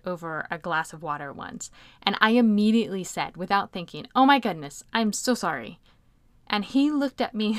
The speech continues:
<laughs> like I was crazy because I was nowhere near him or that glass and could not have possibly had anything to do with that glass tipping over.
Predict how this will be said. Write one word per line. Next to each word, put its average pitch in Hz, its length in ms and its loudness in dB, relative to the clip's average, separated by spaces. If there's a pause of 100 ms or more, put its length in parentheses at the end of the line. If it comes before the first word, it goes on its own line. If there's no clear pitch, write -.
(140)
<laughs> - 100 -20
like 180 280 0
I 175 140 0
was 143 220 -10
crazy 180 720 -6 (580)
because 190 540 -4 (600)
I 269 100 8
was 269 220 4
nowhere 262 600 6
near 240 240 6
him 240 440 4
or 208 240 0
that 202 280 2
glass 175 640 0 (280)
and 208 200 -4
could 254 220 0
not 226 380 4 (120)
have 196 240 -2
possibly 214 580 4
had 180 300 -4
anything 220 420 4
to - 100 -8
do 170 320 -4 (300)
with 202 280 0
that 175 360 -2
glass 170 640 2 (160)
tipping 160 320 -8
over. - 380 -10